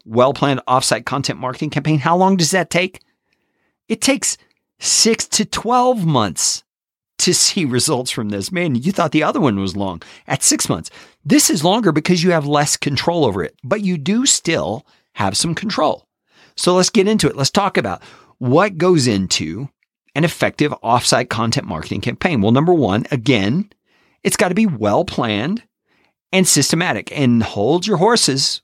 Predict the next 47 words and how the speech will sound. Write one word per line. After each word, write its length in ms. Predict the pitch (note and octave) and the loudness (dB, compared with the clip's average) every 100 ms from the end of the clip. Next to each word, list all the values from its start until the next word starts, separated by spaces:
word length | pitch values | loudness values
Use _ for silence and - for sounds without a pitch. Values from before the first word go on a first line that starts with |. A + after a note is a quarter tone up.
| _ | _
<laughs> 140 | - - | -10 -4
We're 120 | D#3+ | -2
getting 380 | D3 F#3 E3+ G#2+ | 2 2 2 2
there. 280 | F#2 G#2+ B2+ - - - | 0 -2 -4 -12 -16 -2
I'm 100 | B2 | 2
gonna 180 | F3 | 4
define 480 | F3+ E3 - E3 F3 | 2 0 2 2 2
for 160 | D3+ A#2 | 2 0
you 100 | A2 | 0
what 220 | G#2 A#2 | 0 0
that 140 | B2 | 0
really 260 | A#2+ C3+ A#2+ | 2 2 4
means 420 | A2 C3+ B2+ G#2 | 4 4 4 2
in 120 | G2+ | 0
a 40 | F#2+ | 0
moment. 340 | B2 G#2+ - - _ _ _ | 0 -2 -6 -18 _ _ _
But 200 | C3 C#3+ - | -6 -6 -8
just 460 | F3+ D#3 D3+ A#3 | -12 -4 0 0
keep 160 | - C#3 | 0 0
that 160 | B2 D#3 | 0 0
in 60 | |
mind. 280 | F#3+ C3+ F2+ _ _ | -4 -6 -10 _ _
Off-site, 500 | C#3+ F3+ - F#3+ F#3 | 0 2 2 0 -2
just 240 | B2 D#3+ - | 0 0 2
like 160 | F#3 | 2
on-site, 460 | F3+ F#3+ - - - _ _ _ _ - | 2 0 -2 -4 -10 _ _ _ _ -2
you've 180 | C#3 | 0
gotta 180 | B2+ A#2 | 0 -2
be 100 | G2+ | -4
well-planned 640 | E2+ G2+ C3 - D3+ D#3 | -4 0 0 2 0 0
and 100 | D#3+ | -2
systematic 600 | F3 E3 - C3+ G2 C#2+ | 0 0 0 -2 -4 -8
in 60 | E2+ | -12
the 60 | F2 | -6
way 160 | F2+ | -2
that 180 | G#2+ A#2+ | 0 0
you 80 | B2 | 0
go 80 | A#2 | -2
about 220 | G#2 D#2+ | -2 -6
it. 120 | - _ _ _ _ D3+ | -10 _ _ _ _ 0
And 140 | D#3 | 4
then 280 | F#3 C4+ C#4+ | 4 2 2
there 160 | G3+ G#3+ | 2 0
are 80 | - | 0
also 440 | A#2 B2+ D3+ D#3 | 2 4 2 0
some 240 | D3+ D#3+ | 2 2
might 400 | C#3 C#3+ E3+ G3 | 2 0 0 -2